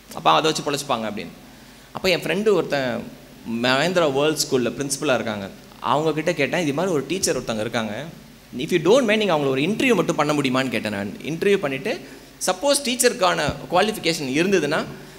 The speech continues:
அவங்கள நான் வேற ஏதாவது ஸ்கூல்ல சேர்த்து விட்டுறேன், ஏன்னா கண்டிப்பா அது பெரிய பிரைவேட் ஸ்கூல், அங்க சேர்த்துக்க மாட்டாங்கன்னு தெரியும். இன்டர்வியூ நடந்தது, ரெண்டு மணி நேரம் இன்டர்வியூ. கேட்குற ஒரு ஒரு கேள்விக்கும் சுகுணா பளிச்சு பளிச்சுன்னு பதில் சொல்றாங்க. ஒரே ஒரு கேள்வியில மட்டும் மாட்டிக்கிட்டாங்கன்னு நினைச்சேன் நான்.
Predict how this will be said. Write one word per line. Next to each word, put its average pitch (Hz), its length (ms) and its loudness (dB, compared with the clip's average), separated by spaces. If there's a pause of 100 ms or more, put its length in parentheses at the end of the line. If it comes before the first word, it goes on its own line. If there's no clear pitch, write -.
(260)
அவங்கள 202 200 4
நான் 185 120 2
வேற 202 200 4
ஏதாவது 254 200 0
ஸ்கூல்ல 196 340 0
சேர்த்து 180 300 -2
விட்டுறேன், 139 140 -2
ஏன்னா 147 200 0
கண்டிப்பா 175 300 2
அது 156 140 0
பெரிய 170 320 2
பிரைவேட் 156 260 2
ஸ்கூல், 117 380 -2
அங்க 139 300 0
சேர்த்துக்க 156 200 0
மாட்டாங்கன்னு 135 300 2
தெரியும். 107 480 -4 (260)
இன்டர்வியூ 226 320 4
நடந்தது, 151 420 -2 (160)
ரெண்டு 202 280 0
மணி 175 160 0
நேரம் 180 180 -2
இன்டர்வியூ. 147 460 -4
கேட்குற 185 340 0
ஒரு 190 220 2
ஒரு 196 220 4
கேள்விக்கும் 190 440 0
சுகுணா 170 300 -2
பளிச்சு 165 260 -2
பளிச்சுன்னு 170 240 -2
பதில் 143 320 -2
சொல்றாங்க. 113 200 -6 (220)
ஒரே 185 280 4
ஒரு 180 240 2
கேள்வியில 190 340 4
மட்டும் 165 260 0
மாட்டிக்கிட்டாங்கன்னு 147 520 0
நினைச்சேன் 113 140 -8
நான். 104 160 -8